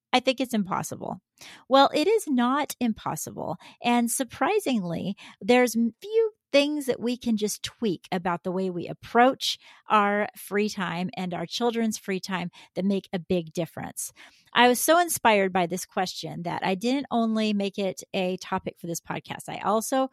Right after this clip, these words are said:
wrote an entire blog about it. So you'll wanna check out my June blog,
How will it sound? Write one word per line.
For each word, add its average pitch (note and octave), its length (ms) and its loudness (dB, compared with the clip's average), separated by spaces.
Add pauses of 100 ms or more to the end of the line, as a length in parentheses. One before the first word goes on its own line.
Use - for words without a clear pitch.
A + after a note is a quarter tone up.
(280)
wrote G3 240 0
an F#3+ 80 -2
entire F3+ 420 -2
blog E3+ 340 -4
about E3 280 -4
it. - 240 -10 (240)
So - 180 0
you'll G3 220 0
wanna B3 280 2
check - 260 -4 (100)
out G3+ 180 0
my F#3+ 160 -2
June G3+ 560 0
blog, F3 440 -2